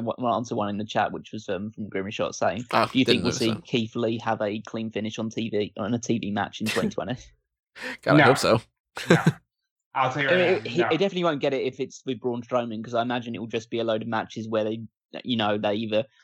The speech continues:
Speaker 1: well, it was like a count out this week, so next week it will be them going through the stage, like the Bobby Lashley and Braun Strowman thing.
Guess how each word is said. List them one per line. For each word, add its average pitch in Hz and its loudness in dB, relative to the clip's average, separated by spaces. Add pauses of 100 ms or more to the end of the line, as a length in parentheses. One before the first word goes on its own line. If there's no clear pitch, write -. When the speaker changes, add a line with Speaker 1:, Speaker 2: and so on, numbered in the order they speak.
(240)
Speaker 1:
well, 135 4
it 117 4
was 120 0
like 120 4
a - -14
count 135 -2
out 113 -2
this 117 -8
week, 110 -2
so 117 -8
next 117 -8
week 117 -4
it 101 -4
will 113 -2
be 110 0
them 110 0
going 110 2
through 104 -4
the 107 -2
stage, 95 -2
like 101 0
the - -8
Bobby 90 -2
Lashley 85 -2
and 104 -6
Braun 95 -4
Strowman 107 -4
thing. 98 -2